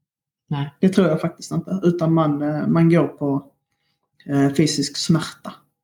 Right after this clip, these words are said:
Speaker 2: Medans man väldigt gärna går in och understöttar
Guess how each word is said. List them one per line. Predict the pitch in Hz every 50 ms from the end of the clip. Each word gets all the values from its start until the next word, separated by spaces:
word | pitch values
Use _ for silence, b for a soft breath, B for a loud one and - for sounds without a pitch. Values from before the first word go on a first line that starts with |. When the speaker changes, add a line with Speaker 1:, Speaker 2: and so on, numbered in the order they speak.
| _ _ _ _ _ -
Speaker 2:
Medans | 156 156 143 147 147 147 147
man | 151 147 151 151
väldigt | 170 170 165 143 139 139 147
gärna | 156 160 156 151 139 135
går | 135 139 147 147
in | 139 135 131
och | 131 135 135 131 135
understöttar | 143 143 135 135 131 - - 131 135 - - 127 131